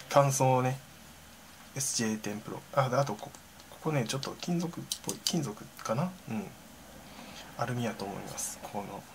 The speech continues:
周りはね。ちょっと、これ、取れへんか。取れた時は壊れた時や。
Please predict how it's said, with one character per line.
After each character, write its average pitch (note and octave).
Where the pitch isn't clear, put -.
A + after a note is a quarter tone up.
周 G#2+
り F2+
は F#2+
ね。 C#3+
ち -
ょ -
っ -
と、 -
こ -
れ、 C#3+
取 A2
れ -
へ -
ん -
か。 -
取 G#2+
れ A#2+
た A2
時 A2
は G2
壊 A#2+
れ A2
た G#2
時 -
や。 -